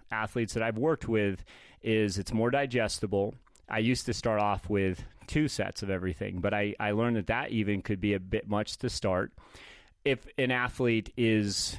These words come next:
they have a long gym age and they're doing this program, I think even the most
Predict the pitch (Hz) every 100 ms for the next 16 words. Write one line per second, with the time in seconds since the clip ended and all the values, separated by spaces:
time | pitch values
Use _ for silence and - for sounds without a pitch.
0 | - 110 98 107 98 98 101 104 104 101
1 | 98 104 95 87 85 - 104 98 98 90
2 | 110 107 104 95 - 107 104 98 90 -
3 | - - 107 101 120 101 117 113 110 107
4 | 104 -